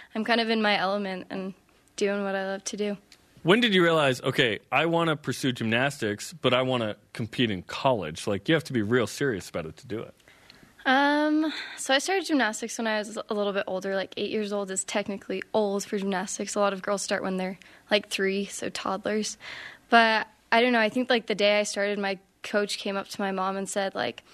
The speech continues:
Speaker 1: "She could do college gymnastics. Like, she, like, definitely has the ability to do that." And my mom was kind of, like, terrified, I think, <laughs> thinking, like,
Speaker 2: <laughs>
Speaker 1: "Are you stealing my child away? Like,
Speaker 2: Yeah.
Speaker 1: I don't want her to be in a gym for the next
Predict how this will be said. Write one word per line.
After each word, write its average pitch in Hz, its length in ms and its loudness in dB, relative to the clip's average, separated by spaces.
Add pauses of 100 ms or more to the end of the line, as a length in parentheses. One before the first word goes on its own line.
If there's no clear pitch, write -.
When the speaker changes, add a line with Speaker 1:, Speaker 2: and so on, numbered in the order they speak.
(220)
Speaker 1:
"She 254 140 0
could 277 120 2
do 302 140 2
college 247 340 0
gymnastics. 226 560 -4
Like, 208 260 -6 (300)
she, 233 340 0
like, 208 300 2
definitely 214 560 -2
has 202 360 -4
the 208 120 -4
ability 196 360 -2
to 190 60 -10
do 202 180 -4
that." 196 220 -4 (500)
And 196 500 2
my 202 160 4
mom 196 180 0
was 202 160 -8
kind - 160 -4
of, - 80 -4
like, - 200 -4
terrified, 196 580 0
I 202 100 -4
think, 214 360 -6
<laughs> - 320 -2
thinking, 233 360 6
like, 208 260 6 (120)
Speaker 2:
<laughs> - 360 0
Speaker 1:
"Are 233 60 4
you 233 80 4
stealing 233 540 2
my 240 180 4
child 220 540 0
away? 214 400 0
Like, 240 180 2
Speaker 2:
Yeah. 233 100 4
Speaker 1:
I 240 40 4
don't 254 220 2
want 233 220 2
her 240 80 -2
to 214 100 0
be 214 200 -2
in 202 60 -2
a 185 80 -4
gym 226 340 -2
for 233 140 -4
the 196 80 -4
next - 480 -6